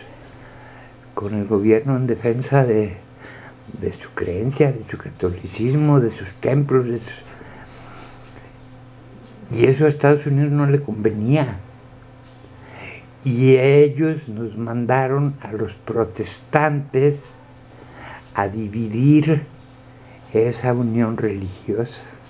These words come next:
Y les inyectaron mucha lana y los pusieron aquí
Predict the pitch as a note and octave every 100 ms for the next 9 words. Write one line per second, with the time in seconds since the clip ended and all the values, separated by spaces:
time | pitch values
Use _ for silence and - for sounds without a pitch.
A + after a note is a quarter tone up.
0 | - - - - - - - - - -
1 | - - - - - - - G#2 G2+ G#2
2 | F#2 A2 A2 G#2 G#2+ G#2+ B2+ C3 B2+ C#3
3 | C#3 C#3 A#2 A#2 B2+ C#3+ C#3+ C3+ B2 -
4 | - G#2 C3+ B2+ B2 A#2+ G#2 G#2 B2